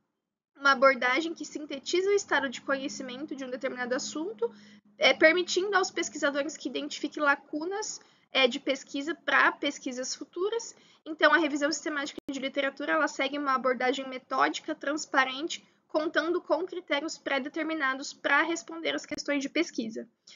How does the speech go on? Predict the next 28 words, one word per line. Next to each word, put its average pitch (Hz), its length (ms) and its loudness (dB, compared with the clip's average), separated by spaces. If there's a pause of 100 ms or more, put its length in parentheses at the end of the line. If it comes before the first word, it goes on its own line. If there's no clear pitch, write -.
(240)
Aqui 302 300 2
nós 294 200 6
dividimos 269 520 2
em 254 160 4
três 302 340 6
etapas, 330 680 6
então 285 380 -4
a 254 60 -2
primeira 269 380 -4
etapa 262 300 0
de 254 140 -2
entrada, 285 460 -2
que 359 100 -8
é 277 60 2
o 262 40 -2
planejamento 262 600 -4
da 285 80 -6
revisão, 254 580 -4 (320)
depois 269 440 4
processamento, 302 1000 -6 (280)
que 269 180 2
é 247 160 0
em 269 140 -8
si 294 400 -4
a 269 100 2
realização 269 640 0
da 254 80 -10
revisão, 285 560 -2